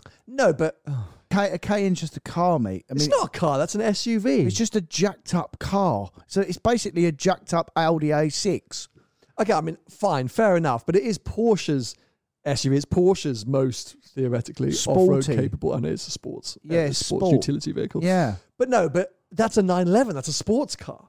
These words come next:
Speaker 2: Yeah.
Speaker 1: I, essentially, it is impressive. It's not just a. I kind of thought when we saw it in L A together, I was like, "It's a bit of a parts bin. It's probably just like, oh yeah, it can go, like,
Speaker 2: I
Speaker 1: on
Speaker 2: think
Speaker 1: a,
Speaker 2: I actually
Speaker 1: a
Speaker 2: said
Speaker 1: s-,
Speaker 2: that.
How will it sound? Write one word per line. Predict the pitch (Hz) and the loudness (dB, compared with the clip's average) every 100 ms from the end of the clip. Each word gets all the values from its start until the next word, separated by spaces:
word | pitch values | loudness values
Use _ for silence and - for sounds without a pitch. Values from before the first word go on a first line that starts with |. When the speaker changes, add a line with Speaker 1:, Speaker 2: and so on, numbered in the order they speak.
| - | -16
Speaker 2:
Yeah. | 139 185 202 101 - _ _ _ 247 | -2 0 0 -2 -8 _ _ _ -2
Speaker 1:
I, | 247 - _ _ _ _ _ _ _ - | -2 -4 _ _ _ _ _ _ _ 0
essentially, | 220 - 277 240 - 147 131 - - | 0 2 0 0 -4 -2 -2 -2 2
it | 170 | 2
is | 208 196 | 4 2
impressive. | 190 - 147 127 | 0 2 0 2
It's | 147 180 | 0 4
not | 190 214 - 151 | 4 4 0 -8
just | - 160 180 135 - - | -2 2 2 2 -6 -4
a. | 151 123 - _ _ - | -2 -2 -6 _ _ -2
I | 220 240 226 - | 2 4 2 -2
kind | - 190 180 170 | -4 2 2 2
of | 135 | 0
thought | - 147 | 2 2
when | 135 139 | 2 0
we | 151 | 0
saw | - 147 | 2 2
it | 143 | 2
in | 131 | 0
L | 123 | 2
A | 123 120 | 0 -2
together, | 139 - - - - | -4 -8 -6 -8 -10
I | _ _ - | _ _ -10
was | 156 | -4
like, | 156 - | -4 -4
"It's | 185 190 | -8 -6
a | |
bit | 170 190 | -2 0
of | 143 | 0
a | |
parts | 123 - - - - | -2 -2 -4 -4 -6
bin. | - 113 107 107 113 _ _ _ - | -2 0 0 -4 -10 _ _ _ -16
It's | - | -16
probably | - 180 143 | -6 -2 0
just | 123 117 | 0 -2
like, | 123 - | -2 2
oh | 165 | 2
yeah, | 165 | 4
it | 151 | 2
can | - 143 | -2 -4
go, | 143 139 | 0 2
like, | 139 | 2
Speaker 2:
I | |
Speaker 1:
on | 156 | 2
Speaker 2:
think | - 170 | 2 4
Speaker 1:
a, | |
Speaker 2:
I | 143 143 | 2 0
actually | - 120 | -2 -2
Speaker 1:
a | |
Speaker 2:
said | 127 | 0
Speaker 1:
s-, | 139 | 0
Speaker 2:
that. | 110 | -2